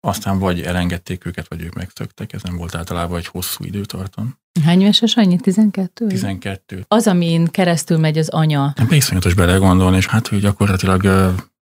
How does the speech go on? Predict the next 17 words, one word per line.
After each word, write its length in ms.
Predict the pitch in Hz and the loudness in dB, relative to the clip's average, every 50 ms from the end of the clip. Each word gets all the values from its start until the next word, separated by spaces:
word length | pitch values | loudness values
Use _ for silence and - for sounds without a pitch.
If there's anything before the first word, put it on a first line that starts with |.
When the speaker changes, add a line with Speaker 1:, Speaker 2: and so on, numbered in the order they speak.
| _ _ - | _ _ -2
Speaker 1:
hogy 120 | 95 90 | 0 2
mondjuk 300 | 90 87 87 87 90 - | 4 4 4 4 2 2
ezt 140 | 90 87 - | 0 0 -2
szépen, 500 | - - 95 90 87 - 95 92 92 117 - | -2 -2 -2 -2 -2 -2 -2 -2 -2 -2 -2
megszűnik 380 | - 92 - - - 95 90 - | -2 -2 0 0 2 2 2 2
a 40 | |
kapcsolata 480 | - 95 90 - - 87 85 85 - 87 | 2 0 0 -2 -2 -2 -2 0 0 0
a 40 | 82 | -2
valósággal, 640 | 80 82 82 85 107 - - - 98 92 90 92 92 | 0 -2 -4 -4 -4 -4 -4 -2 -2 -2 -2 -2 -2
azt 160 | 95 110 - | -4 -4 -4
gondolom, 260 | 104 104 104 101 98 | -4 -2 -2 0 0
hogy 80 | 98 95 | 2 2
ő 60 | 95 | 2
a 60 | 92 | 2
saját 320 | - - 92 92 90 87 | 2 2 2 2 2 0
fejébe 320 | - - 90 90 90 90 85 | 0 0 0 2 4 4 4
menekül, 600 | 87 90 95 98 92 - 104 92 90 87 85 | 4 4 4 2 2 2 2 4 4 4 2